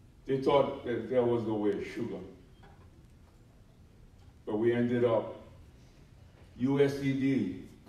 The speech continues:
fifty cents an hour, four bucks a day. <laughs> You gotta whistle for your money.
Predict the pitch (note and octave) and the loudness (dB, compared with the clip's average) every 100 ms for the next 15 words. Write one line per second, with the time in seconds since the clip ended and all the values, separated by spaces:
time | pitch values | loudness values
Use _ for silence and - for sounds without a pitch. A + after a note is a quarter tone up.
0 | - - - C3 A#2+ C3 A#2+ B2 A#2+ A#2+ | -20 -20 -12 -8 -6 -6 -2 0 0 0
1 | A#2+ A#2+ A#2 G#2+ F#2+ A#2 A#2+ A#2 B2+ B2 | -2 -2 -2 -4 -6 -6 -4 -2 -2 -4
2 | - B2 A#2+ A#2+ A2 - - - - - | -8 -10 -8 -8 -8 -12 -18 -20 -20 -20
3 | - - - B3 - - - - - - | -20 -20 -16 -14 -14 -18 -20 -20 -20 -20
4 | - - - - - - - A2+ C#3+ C#3+ | -20 -20 -20 -20 -20 -20 -10 -2 2 6
5 | D#3 - - D3 D3 C#3 C3+ C#3 B2 | 6 6 0 -2 -2 0 -2 -4 -4